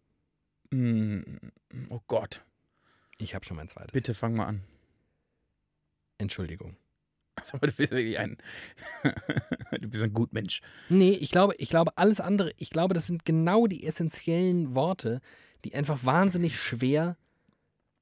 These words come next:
Speaker 2: zu ersetzen sind. Ich kann, ich kann das, alles, was ich will zum Beispiel, also was ich von Menschen will, kann ich anders ausdrücken.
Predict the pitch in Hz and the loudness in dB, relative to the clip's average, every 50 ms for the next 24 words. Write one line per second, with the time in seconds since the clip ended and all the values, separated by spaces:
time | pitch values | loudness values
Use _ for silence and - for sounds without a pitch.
0 | _ _ _ _ _ _ _ _ _ _ _ - - - 123 143 123 143 156 - | _ _ _ _ _ _ _ _ _ _ _ -8 -4 -2 0 2 2 2 2 2
1 | - - 101 90 87 82 80 82 - - _ - - - - - 147 165 180 185 | 0 -2 -2 -2 -2 -4 -4 -8 -10 -14 _ -14 -14 -10 -4 0 2 2 2 2
2 | 175 - - _ _ _ _ _ _ _ _ _ _ _ _ _ _ _ _ _ | 0 -2 -8 _ _ _ _ _ _ _ _ _ _ _ _ _ _ _ _ _
3 | _ _ _ _ _ _ - - - - 156 170 180 165 - - 135 143 127 - | _ _ _ _ _ _ -16 -12 -4 2 2 4 4 2 0 -2 -2 -2 -2 -4
4 | _ - 123 - _ - 160 185 196 - - 180 160 - 147 - 131 120 127 175 | _ -14 -16 -12 _ 2 4 4 4 4 4 0 0 0 -2 0 0 4 6 6
5 | 196 160 110 - - - 90 82 82 80 - - - 90 95 131 151 - _ _ | 6 6 4 2 0 -4 -4 -4 -4 -6 -8 -10 -8 -6 -6 -6 -6 -10 _ _
6 | _ _ _ - - 104 107 117 135 - - 151 - - - 170 170 175 170 165 | _ _ _ -8 -6 -4 -2 -2 -2 -2 -2 -6 -6 -2 2 4 4 6 6 6
7 | 165 170 165 - - 151 139 143 135 110 110 127 151 - _ _ _ - - 131 | 6 4 2 2 0 0 4 4 4 4 4 0 -2 -6 _ _ _ -8 -2 0
8 | 131 131 127 - 127 123 113 - 101 90 90 - - 76 - - 87 110 | 0 0 0 2 2 2 2 2 0 -6 -6 -6 -10 -12 -12 -12 -14 -16